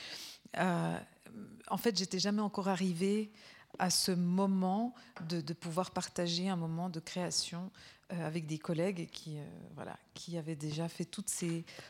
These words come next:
toutes ces expériences. Et je pense que pour vous aussi, alors ça vous est arrivé d'être en compagnie de, d'artistes classiques, euh, sur scène, même assez souvent. Et je citerai également, euh, mon ancien professeur Brigitte Meyer.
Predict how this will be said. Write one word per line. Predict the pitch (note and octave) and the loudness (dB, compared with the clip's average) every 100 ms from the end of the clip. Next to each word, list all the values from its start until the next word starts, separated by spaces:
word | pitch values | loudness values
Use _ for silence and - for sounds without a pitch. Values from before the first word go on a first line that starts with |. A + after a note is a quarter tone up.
| - | -4
toutes | G#3+ - | -2 2
ces | F3 | 2
expériences. | F3+ - F3+ F3 | 2 4 2 4
Et | F3+ | 0
je | - | 2
pense | G#3+ G#3 | 2 2
que | F3+ | -2
pour | - F#3 | -2 -2
vous | E3+ A3 | 0 2
aussi, | G3 - A#3+ | 2 2 2
alors | B3+ F#3 E3 | 2 2 0
ça | - | 0
vous | E3 E3+ | 2 2
est | E3+ F3 | 2 4
arrivé | F3 G#3 A3+ A3 - - - - | 4 6 6 4 0 -12 -14 -8
d'être | - F3 F#3 - F#3 | 0 4 4 2 2
en | F#3 | 2
compagnie | - F#3 G3 F#3+ G3 | 4 4 6 6 6
de, | E3+ D#3+ | 6 2
d'artistes | D#3 E3+ - F#3+ - | 4 0 2 -2 0
classiques, | - F3 - G#3+ - - - - - - - - | 0 0 0 -4 -4 -8 -14 -18 -20 -20 -20 -6
euh, | - D3+ C#3 C3 D3 | -2 0 0 0 -2
sur | - E3 | -2 0
scène, | - A#3+ D4 C4+ | 0 2 2 2
même | E3 D#3+ | 2 2
assez | E3 - D#3+ | 0 0 -2
souvent. | - E3+ A3 C4+ A3+ | -2 0 2 4 4
Et | E3 | 4
je | D#3 D#3 D#3 | 4 2 2
citerai | - D#3 - F3+ D#3+ | 2 -2 0 2 4
également, | D#3 D#3+ E3 E3+ E3 | 4 4 4 4 4
euh, | D#3+ D3+ D3+ D3+ D#3 | 2 2 0 -2 -2
mon | E3 D#3+ | 0 0
ancien | D3+ D#3 | 0 -2
professeur | - E3 D#3+ D3 F3+ | -4 -6 0 2 2
Brigitte | E3+ E3+ F3 E3 | 2 2 0 0
Meyer. | D#3 E3+ A3+ | 0 2 2